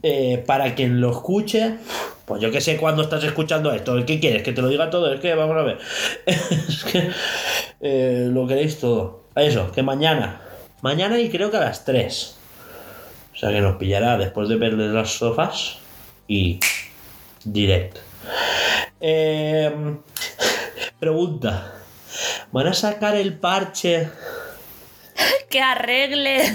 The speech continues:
Speaker 2: <laughs>
Speaker 1: que arregle el juego? Ese famoso parche que van a, van a hacer,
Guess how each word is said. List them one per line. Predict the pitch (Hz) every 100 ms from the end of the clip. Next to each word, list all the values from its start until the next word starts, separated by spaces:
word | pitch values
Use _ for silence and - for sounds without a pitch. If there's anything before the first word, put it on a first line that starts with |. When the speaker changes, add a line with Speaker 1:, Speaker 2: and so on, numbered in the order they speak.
| 208
Speaker 2:
<laughs> | 381 - 392
Speaker 1:
que | 160
arregle | - 151 160 170 170 165
el | 151
juego? | 147 156 156
Ese | 170 226
famoso | 220 240 240 233 226
parche | 214 214 214 196 190 - - -
que | 185 180
van | 170 170
a, | 175 170 165 160 160 156 -
van | 151 151
a | 151
hacer, | 147 156 147 143 -